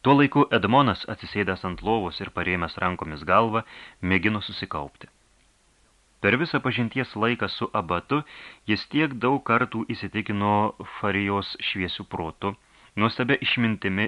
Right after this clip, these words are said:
ir logišku nuoseklumu, kad negalėjo suprasti, kaip neprilygstamas išmintingumas gali reikštis visur, kur, išskyrus ten, kur jis užleidžia vietą pamišimui.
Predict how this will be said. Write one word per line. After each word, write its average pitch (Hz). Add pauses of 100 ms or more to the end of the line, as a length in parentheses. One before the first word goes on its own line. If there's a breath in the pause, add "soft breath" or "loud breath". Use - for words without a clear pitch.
ir 95
logišku 92
nuoseklumu, 87 (400 loud breath)
kad 120
negalėjo 165
suprasti, 139
kaip 147
neprilygstamas 104
išmintingumas 101
gali 123
reikštis 113
visur, 131
kur, 139
išskyrus 113
ten, 135 (520 loud breath)
kur 139
jis 123
užleidžia 90
vietą 85
pamišimui. -